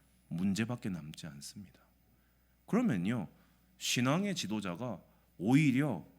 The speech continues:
죄를 짓게 만드는 자로 전락돼 버리는 것입니다. 이렇게요, 우리의 삶 속에서요, 계속해서 믿음을 갱신하지 않고서는 나아갈 수가 없는 일들이 계속 우리를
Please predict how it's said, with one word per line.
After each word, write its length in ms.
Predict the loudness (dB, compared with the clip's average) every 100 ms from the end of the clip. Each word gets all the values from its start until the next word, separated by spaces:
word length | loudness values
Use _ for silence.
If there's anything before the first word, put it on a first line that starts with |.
| _ _ _ _
죄를 500 | 2 4 6 6 6
짓게 280 | 4 0 2
만드는 560 | 2 2 2 2 2 0
자로 420 | 0 0 0 -2 -12 -20 _
전락돼 400 | -4 -2 -2 -4
버리는 340 | -6 -4 -6 -6
것입니다. 520 | -8 -10 -12 -14 -18 -20 _ -20 -20 -20 2
이렇게요, 680 | 4 4 2 2 2 0 -2
우리의 340 | 0 2 2 0
삶 220 | 0 -2
속에서요, 600 | -2 -4 -4 -2 -4 -4 -8 -20 _ -18 -16
계속해서 960 | -2 2 2 2 -2 -2 -2 0 2 0 -4 -20 -8
믿음을 520 | 4 6 8 8 6
갱신하지 680 | 4 2 4 4 2 2 2
않고서는 760 | 2 2 2 -2 0 2 2 0 -12 0
나아갈 560 | 4 8 8 6 4
수가 240 | 0 -2 0
없는 460 | 2 4 4 4
일들이 440 | 4 4 2 0 0
계속 380 | 2 4 4 2
우리를 420 | 2 2 0